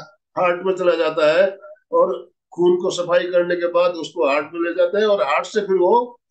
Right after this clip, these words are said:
स-, स-, रक्त प्रणाली जो है, हमारे रक्त संचार प्रणाली के द्वारा शरीर के एक एक हिस्से में पहुंचा दिया जाता है।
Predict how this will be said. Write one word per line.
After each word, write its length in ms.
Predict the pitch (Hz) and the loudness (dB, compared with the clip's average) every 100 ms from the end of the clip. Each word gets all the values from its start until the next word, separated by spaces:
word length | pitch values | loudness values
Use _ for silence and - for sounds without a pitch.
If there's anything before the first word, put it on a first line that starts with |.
| _ _ _ _ _ _ _ _ _ _ _ _ _ | _ _ _ _ _ _ _ _ _ _ _ _ _
स-, 160 | - - | -12 -8
स-, 400 | 160 - - - 180 | -6 -6 -8 -4 0
रक्त 160 | 208 - | 0 2
प्रणाली 560 | 208 202 202 208 208 208 | 4 4 6 6 6 4
जो 160 | 202 | 6
है, 120 | 190 | 6
हमारे 240 | 202 190 185 | 6 4 4
रक्त 160 | 196 | 2
संचार 380 | - 180 180 185 | -2 0 2 2
प्रणाली 420 | 170 170 170 170 | 4 2 2 0
के 100 | 170 | -4
द्वारा 300 | - 170 196 | -2 4 4
शरीर 360 | 214 165 156 170 | 4 2 0 0
के 360 | 170 180 170 175 | -2 -4 -2 -2
एक 140 | 175 | -2
एक 160 | 185 180 | -6 -6
हिस्से 280 | 131 - 151 | -8 -2 -2
में 120 | 196 | -2
पहुंचा 400 | 143 139 143 131 | -2 0 2 2
दिया 160 | 131 120 | 2 -2
जाता 360 | 120 117 | -2 -6
है। 60 | 117 | -10